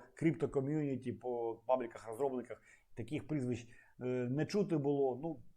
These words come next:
тобто були і такі моменти, так? Але в нас досить відома, популярна к-, команда в Кореї, там, чи в Китаї, там, там,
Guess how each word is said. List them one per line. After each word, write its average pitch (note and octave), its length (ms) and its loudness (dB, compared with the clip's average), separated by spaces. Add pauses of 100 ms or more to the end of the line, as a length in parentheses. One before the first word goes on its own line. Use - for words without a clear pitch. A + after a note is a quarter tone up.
(100)
тобто C#3 1040 4 (280)
були D#3 220 6
і E3+ 40 6
такі C#3 280 -2
моменти, G#2 400 -6
так? D#3 340 2
Але E3+ 460 2 (180)
в A2+ 40 -6
нас D3 300 6
досить C3 420 0 (180)
відома, C#3 480 6
популярна C3 640 4
к-, - 220 -18
команда D3 580 6 (220)
в C3+ 220 6
Кореї, D#3+ 640 4
там, G#2 280 0
чи - 120 -10
в - 100 -10
Китаї, C#3+ 600 4
там, G2+ 160 -8 (180)
там, - 100 -18